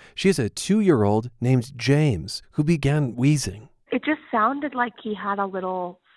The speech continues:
Speaker 2: flutter under his breath when he was breathing out. It was just like a, "Hmm, hmm, hmm," like, almost really angelic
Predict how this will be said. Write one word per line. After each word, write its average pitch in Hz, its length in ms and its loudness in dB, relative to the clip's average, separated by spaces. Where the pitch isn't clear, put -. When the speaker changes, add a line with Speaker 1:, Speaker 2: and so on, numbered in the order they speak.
Speaker 2:
flutter 202 500 -4
under 214 280 -8
his 233 140 -8
breath 262 240 -2
when 226 160 -8
he 202 100 -8
was 190 220 -10
breathing 190 320 -10
out. 202 260 -6
It - 80 -10
was 208 100 -12
just 220 180 -16
like 214 140 -10
a, 202 80 -8
"Hmm, 285 420 -6
hmm, 277 480 -8
hmm," 330 260 -4
like, 240 200 -4
almost 370 280 -4
really 254 300 -2
angelic 208 480 -8